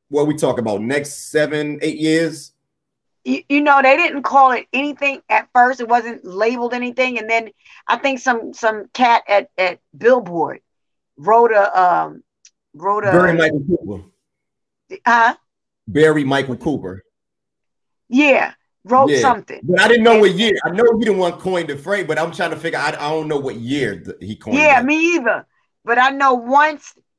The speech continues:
Speaker 2: that was written,
Speaker 1: Right.
Speaker 2: it went all over the place. It was just like, "New Jack Swing, New Jack Swing, New Jack Swing." He,
Speaker 1: Right.
Speaker 2: whatever he did, he came up with the right word. You know, the
Speaker 1: <laughs>
Speaker 2: right words, that whole New Jack Swing.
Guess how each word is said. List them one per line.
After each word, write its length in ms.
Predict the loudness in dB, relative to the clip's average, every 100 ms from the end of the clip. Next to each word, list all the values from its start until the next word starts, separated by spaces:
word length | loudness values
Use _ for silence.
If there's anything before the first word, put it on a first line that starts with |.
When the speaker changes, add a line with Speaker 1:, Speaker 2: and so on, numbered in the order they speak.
| _
Speaker 2:
that 260 | 0 0 0
was 180 | -10 -8
written, 460 | -6 -6 -8 -14 -16 _ _ _ _
Speaker 1:
Right. 340 | -4 -2 -2 -2
Speaker 2:
it 140 | -2 -4 -6
went 180 | 0 2
all 180 | 4
over 160 | 2 2
the 60 | -4
place. 360 | -6 -6 -10
It 60 | -12
was 140 | -10
just 160 | -10 -2
like, 220 | -2 -2 -4
"New 160 | -4 -2
Jack 180 | -2 -2
Swing, 300 | -4 -8 -6
New 100 | -6
Jack 200 | -2 -2
Swing, 280 | -4 -10 -10
New 80 | -10
Jack 220 | -8 -8
Swing." 260 | -8 -20 -20 _ _ _ -18 -18 _
He, 180 | -6 -2
Speaker 1:
Right. 60 | 0
Speaker 2:
whatever 320 | 4 4 4
he 200 | -2 -4
did, 280 | -4 -2 0
he 100 | 2
came 260 | 2 4 2
up 140 | 0
with 100 | -2
the 80 | -4
right 320 | 2 2 2
word. 380 | 0 0 -2 -10 _ _ _ -6 -6
You 120 | -4
know, 160 | -2 0
the 100 | 2
Speaker 1:
<laughs> 20 |
Speaker 2:
right 300 | 4 2 0
words, 580 | 0 2 2 0 -4 -6 _ _
that 160 | -2 2
whole 300 | 4 4 2
New 180 | -4 0
Jack 240 | 0 0
Swing. 460 | -6 -6 -6 -8